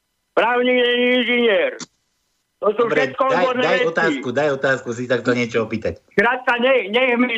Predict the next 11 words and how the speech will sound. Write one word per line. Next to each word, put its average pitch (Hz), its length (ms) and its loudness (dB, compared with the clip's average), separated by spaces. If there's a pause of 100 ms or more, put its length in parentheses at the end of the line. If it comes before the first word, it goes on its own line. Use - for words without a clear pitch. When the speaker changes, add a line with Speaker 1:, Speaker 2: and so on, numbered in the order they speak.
Speaker 1:
sa 220 240 2
to 202 160 0
pani 247 320 0
právnička 247 800 0
odpovie, 226 720 -2 (120)
či 214 120 0
to 233 160 2
tak 233 160 0
má 214 160 0
byť, 262 240 -2 (420)
že 214 120 2